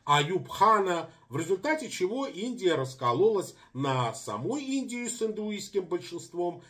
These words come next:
и восточным и западным Пакистаном с мусульманским большинством. В отличие от восточного Пакистана, который стал последующим независимым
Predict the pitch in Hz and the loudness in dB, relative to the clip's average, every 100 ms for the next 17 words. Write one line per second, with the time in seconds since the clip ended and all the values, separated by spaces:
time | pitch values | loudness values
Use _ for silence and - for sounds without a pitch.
0 | - - 302 262 147 135 - 240 247 - | -14 -4 -2 0 -2 -2 -2 -2 -4 -4
1 | 190 139 127 156 160 143 151 147 - _ | -2 -2 0 0 0 -4 -4 -4 -10 _
2 | 175 175 202 - 180 165 165 170 - - | -4 -2 -8 -4 -2 0 0 -4 -8 -8
3 | 190 - 185 139 120 123 - 143 135 - | -6 -2 -2 0 -2 -4 -6 -8 -8 -12
4 | - 104 135 139 151 143 - 117 85 - | -20 -4 -4 -4 -8 -10 -8 -6 -6 -10
5 | _ - _ - 160 269 302 233 208 208 | _ -20 _ 0 2 2 0 2 2 0
6 | 185 - 220 196 - 135 127 127 - 196 | -4 0 0 0 -2 -6 -4 -6 -10 -12
7 | - 349 339 214 131 - - 156 143 - | -6 -2 0 0 -2 -4 -4 -4 -4 -2
8 | 139 131 175 - 180 156 123 117 - 120 | -4 0 -2 -2 -2 -2 -2 -10 -10 -10
9 | 110 - - - 147 147 165 151 131 127 | -12 -18 -18 -6 -2 0 0 -2 -6 -8
10 | 113 101 | -8 -8